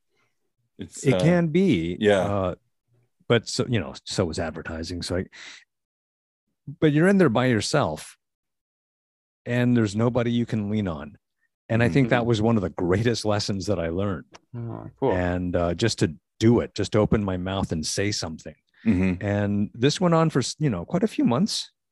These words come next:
Speaker 2: and it helped so incredibly well, 'cause the coaches would tell you, "Don't do it this way, do it this way." Uh, or they would hear something that you did was kind of unique to your voice,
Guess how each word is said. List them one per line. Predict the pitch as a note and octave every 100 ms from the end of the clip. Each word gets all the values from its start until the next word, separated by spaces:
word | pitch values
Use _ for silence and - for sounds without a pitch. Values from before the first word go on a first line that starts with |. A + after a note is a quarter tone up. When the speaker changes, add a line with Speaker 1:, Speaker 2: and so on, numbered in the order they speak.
| _ _ _ -
Speaker 2:
and | B2+ B2+ B2+ B2+ C3 B2 - _ _ _ _ _ _ _ _ _ _ _
it | D3+ B2+
helped | D3+ E3+ -
so | - - F3 G3+ G#3 F#3+
incredibly | D3+ C#3+ F3 D#3+ D#3
well, | C#3+ D3
'cause | - A2
the | A2
coaches | - F#3 - A2 G2+
would | G2+
tell | - G#2+
you, | G#2+ G#2 - - _ _ -
"Don't | D#3 F3 E3 C3
do | C#3+ D3
it | A2+
this | C3 B2
way, | B2+ B2+ B2+
do | A#2 A#2+
it | G#2+
this | G#2+ A#2+ -
way." | A2 G#2+ A2 A2 - _ -
Uh, | F#2+ F2+ F#2 F#2
or | A#2+ A#2+
they | A#2
would | A2+ G2+
hear | G2+ C3+
something | C3 C3 C3+
that | B2 G2
you | G2
did | G2 A2
was | G#2 F#2
kind | A2+ G#2+
of | F#2
unique | F#2+ G2+ -
to | B2
your | A2+
voice, | A2+ B2 D3 -